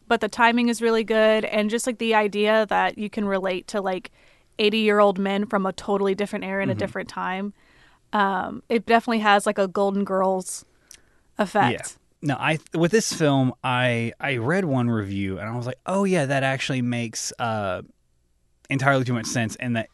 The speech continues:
Speaker 2: this movie, there's nothing really special about this movie, but the pure chemistry between Jack Lemmon and Walter Matthau is undeniable.
Speaker 1: Mm-hmm.
Speaker 2: And it's what, like, makes, it's what elevates the film.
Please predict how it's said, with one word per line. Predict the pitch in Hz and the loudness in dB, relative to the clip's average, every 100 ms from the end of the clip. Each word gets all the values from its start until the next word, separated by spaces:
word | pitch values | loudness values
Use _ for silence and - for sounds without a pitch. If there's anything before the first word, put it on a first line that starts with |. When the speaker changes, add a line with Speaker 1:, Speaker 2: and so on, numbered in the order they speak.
| _ | _
Speaker 2:
this | 139 180 - | 0 0 2
movie, | 180 226 254 | 2 2 0
there's | 170 165 | 0 0
nothing | 214 247 | 0 -2
really | 226 | -2
special | 151 - 98 - 147 | -4 -2 -2 -2 -2
about | 156 | -2
this | 170 - | -2 -4
movie, | 202 220 214 - _ _ _ _ | -4 -4 -8 -12 _ _ _ _
but | 120 110 135 127 - _ _ | -2 4 4 2 -4 _ _
the | - 131 135 | -12 -6 -6
pure | - 202 196 | -2 2 2
chemistry | - 127 131 - 156 | 0 -2 -2 -2 -4
between | 131 - 117 113 117 120 123 - - | -4 -6 -4 -2 -2 -2 -4 -10 -12
Jack | 113 107 107 | -2 -2 0
Lemmon | 113 113 110 | -4 -4 -4
and | 104 | -4
Walter | 101 107 | -6 -6
Matthau | 98 92 110 110 123 - | -8 -6 -6 -4 -6 -8
is | - 110 104 - - | -10 -8 -6 -8 -6
undeniable. | 117 113 110 98 90 107 127 135 _ _ _ _ _ | -2 0 0 0 -2 -2 -4 -6 _ _ _ _ _
Speaker 1:
Mm-hmm. | - | -4
Speaker 2:
And | 120 113 113 107 | 0 2 2 0
it's | 123 120 | -2 0
what, | 135 127 | 2 2
like, | 113 101 | 0 -2
makes, | 107 117 120 113 110 - | -2 0 2 0 -2 -4
it's | 131 107 | -6 -2
what | - - - | -4 -4 2
elevates | 135 135 123 113 - | 6 6 4 0 0
the | 104 | -10
film. | - 92 - 131 | -8 -10 -8 -14